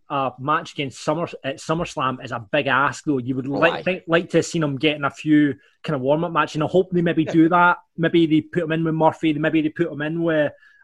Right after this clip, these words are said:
Speaker 1: a couple of guys in the run-up to SummerSlam to give him
Speaker 2: I,
Speaker 1: some
Speaker 2: I wanted to see him in a tag team match first with Rey Mysterio
Speaker 1: Yeah.
Speaker 2: against Murphy and Rollins. I thought that would have been better. But at the same time, I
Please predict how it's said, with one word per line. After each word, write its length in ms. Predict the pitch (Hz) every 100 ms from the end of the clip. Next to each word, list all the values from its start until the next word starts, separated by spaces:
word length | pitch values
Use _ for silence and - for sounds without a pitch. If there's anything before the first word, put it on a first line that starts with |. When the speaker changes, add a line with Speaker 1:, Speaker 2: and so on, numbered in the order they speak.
| -
Speaker 1:
a 40 |
couple 260 | - 170 170
of 60 |
guys 260 | 156 147 143
in 60 | 147
the 80 |
run-up 340 | 135 143 151 -
to 80 | 156
SummerSlam 520 | 175 165 - 170 156
to 60 |
give 180 | 127 143
him 80 | 143
Speaker 2:
I, 80 | 135
Speaker 1:
some 80 | -
Speaker 2:
I 100 | 131
wanted 420 | 139 147 147 160 151
to 80 | 143
see 160 | 143
him 100 | 127
in 100 | 127
a 200 | 120 113 107
tag 240 | 113 117
team 200 | 139 123
match 240 | 120 104
first 320 | - 127 - 104
with 260 | 113 107 110
Rey 160 | 117
Mysterio 520 | 110 107 117 110 113 107
Speaker 1:
Yeah. 60 |
Speaker 2:
against 320 | 156 - -
Murphy 300 | 123 113 120
and 100 | 110
Rollins. 320 | 110 113 113 113
I 60 |
thought 180 | - 120
that 120 | 107 90
would 80 |
have 80 | 107
been 140 | 104 107
better. 260 | 131 131
But 220 | 131 196
at 40 | 165
the 40 |
same 260 | 170 208 180
time, 280 | 151 143
I 80 | 143